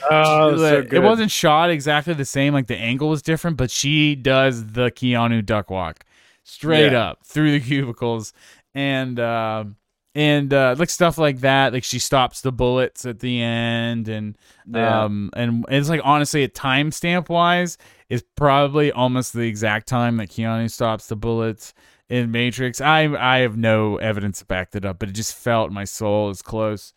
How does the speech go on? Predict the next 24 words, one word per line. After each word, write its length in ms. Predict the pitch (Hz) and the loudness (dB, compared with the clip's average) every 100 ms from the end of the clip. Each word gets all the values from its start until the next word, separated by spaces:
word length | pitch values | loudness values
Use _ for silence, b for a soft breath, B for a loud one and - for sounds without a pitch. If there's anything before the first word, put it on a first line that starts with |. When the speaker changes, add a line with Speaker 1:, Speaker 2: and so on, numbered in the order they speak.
| 107 | -16
Speaker 1:
Yeah. 480 | 107 107 101 95 98 | -8 -4 -4 -6 -6
Speaker 2:
Um, 440 | 139 135 131 127 113 | 0 2 0 -2 -10
<laughs> 500 | - - - 120 _ | -14 -14 -10 -10 _
Speaker 1:
Well, 140 | 131 131 | -6 4
they 140 | 147 | 6
have 160 | 156 147 | 6 4
the, 180 | 151 | 4
uh, 340 | 143 131 117 104 | 6 4 2 -2
they 260 | 104 127 | -4 0
have 260 | 127 139 123 | 2 2 2
the, 260 | 135 127 120 | -2 0 0
um, 480 | 117 110 104 95 92 _ _ | 2 0 -2 -8 -14 _ _
when 220 | 120 127 131 | -4 -2 0
they 80 | 123 | 0
cut 240 | 139 131 | 2 0
to 300 | 127 123 117 | 2 2 2
the 100 | 110 - | 0 0
Alpha 280 | 117 - 123 | 0 0 -4
Wayman 680 | 117 117 117 120 117 110 - | -2 -2 -4 -6 -8 -12 -12
and 160 | 113 | -12
he's 280 | 110 113 107 | -8 -8 -6
in 180 | 113 110 | -8 -8
the, 260 | 110 107 101 | -8 -6 -6
uh, 340 | 98 95 90 | -4 -6 -8